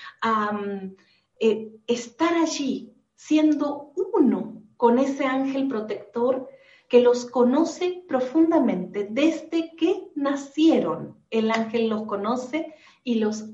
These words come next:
ama profundamente.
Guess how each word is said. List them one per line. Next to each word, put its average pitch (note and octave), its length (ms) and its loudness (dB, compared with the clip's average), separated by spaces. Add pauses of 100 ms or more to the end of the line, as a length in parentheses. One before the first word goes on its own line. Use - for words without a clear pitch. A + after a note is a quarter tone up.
ama D#4 760 -2 (220)
profundamente. A#3 1120 -4